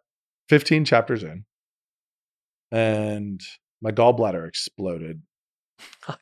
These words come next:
Speaker 2: I'm sorry to laugh. I
Speaker 1: Yeah.
Speaker 2: forgot about that.
Speaker 1: Yeah.
Speaker 2: <laughs>
Speaker 1: And so I ended up in emergency surgery, and this is about a year ago. And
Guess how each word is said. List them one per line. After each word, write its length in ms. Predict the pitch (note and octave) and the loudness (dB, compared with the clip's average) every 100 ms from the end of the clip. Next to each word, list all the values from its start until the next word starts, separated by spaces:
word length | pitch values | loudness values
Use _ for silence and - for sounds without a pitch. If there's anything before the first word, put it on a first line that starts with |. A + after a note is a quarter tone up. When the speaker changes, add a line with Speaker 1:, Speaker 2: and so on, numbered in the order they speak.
| _ _ - - - _ - | _ _ -20 -20 -20 _ -8
Speaker 2:
I'm 300 | A2+ A#2 G#2+ | -2 0 -2
sorry 240 | - A#2+ | -2 -2
to 60 | A2 | 0
laugh. 300 | A2 G2 - | 0 -2 -2
I 40 | G2+ | 4
Speaker 1:
Yeah. 100 | C3 | 6
Speaker 2:
forgot 220 | B2 B2 | 8 6
about 220 | A2+ G#2 | 2 -2
that. 260 | A2+ B2+ - | 2 2 6
Speaker 1:
Yeah. 600 | D3 F3+ D3 - - F#3+ - - - F3+ | 8 8 8 4 2 0 -2 -4 -4 -8
Speaker 2:
<laughs> 60 | - _ _ | -8 _ _
Speaker 1:
And 420 | C3+ C3+ C3+ C3+ - _ _ _ _ | 6 8 6 2 -4 _ _ _ _
so 320 | - D3 C#3 C3+ | 2 8 8 10
I 160 | B2+ | 8
ended 180 | C#3+ D#3+ | 8 8
up 160 | C#3+ C#3+ | 8 6
in 60 | |
emergency 500 | B2 A#2+ C3+ B2 A#2+ | 4 6 4 4 -2
surgery, 560 | A#2 A#2 G2+ F#2+ G#2 - _ _ _ _ _ _ _ _ - | 2 2 2 -2 -4 -8 _ _ _ _ _ _ _ _ 0
and 340 | A2 A2 A2 | 2 4 2
this 120 | A2+ | 0
is 80 | A2+ | 2
about 180 | A2 A2 | 4 4
a 60 | |
year 160 | G2+ F#2+ | 2 -2
ago. 400 | F2+ F2 F2 G#2 _ _ _ _ _ A2 | -6 -6 -8 -10 _ _ _ _ _ 0
And 440 | A2 G#2+ G#2+ G2+ | 2 0 -4 -8